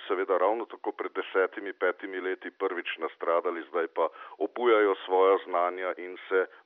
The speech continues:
bojujejo za neoliberalno shemo še naprej, oziroma da, kot se v medijski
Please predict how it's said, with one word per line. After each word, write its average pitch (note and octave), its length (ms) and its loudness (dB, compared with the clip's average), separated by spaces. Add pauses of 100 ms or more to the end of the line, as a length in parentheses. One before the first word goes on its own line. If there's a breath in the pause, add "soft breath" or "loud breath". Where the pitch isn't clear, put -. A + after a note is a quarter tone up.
(100)
bojujejo F#2 720 -2
za E2 220 0 (140)
neoliberalno E2 920 -4
shemo E2 580 -8 (300 loud breath)
še - 220 -4
naprej, A#2 480 2 (340 loud breath)
oziroma F#2+ 580 0 (280)
da, F#2+ 220 2 (540 soft breath)
kot F2+ 160 -10 (160)
se F2 200 0 (440 loud breath)
v D2+ 440 -14 (120)
medijski F#2 520 -8